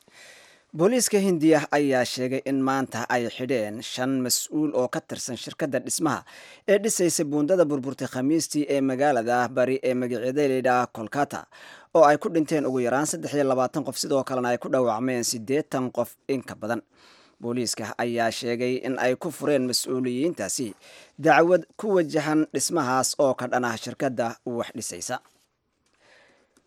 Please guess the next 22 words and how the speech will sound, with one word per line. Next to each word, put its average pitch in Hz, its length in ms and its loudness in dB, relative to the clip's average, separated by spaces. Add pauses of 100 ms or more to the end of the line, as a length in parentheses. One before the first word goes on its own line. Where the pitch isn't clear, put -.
(140)
Warbaahinta 190 420 6
Kuuriyada 214 380 6
Koonfureed 190 400 6
ayaa 175 360 8
sheegtay 170 500 4
in 175 120 0
Kuuriyada 170 460 4
Waqooyi 160 480 4
ay 151 160 6
riday 143 240 0
gantaal 151 400 2
looga 147 180 2
shakisan 147 380 -4
yahay 139 280 0
inuu 143 140 2
yahay 135 220 2
plastic 135 460 -2
missile, 135 500 0
kaas 131 420 2
oo 123 180 2
ah 123 120 2
kuwii 139 400 -2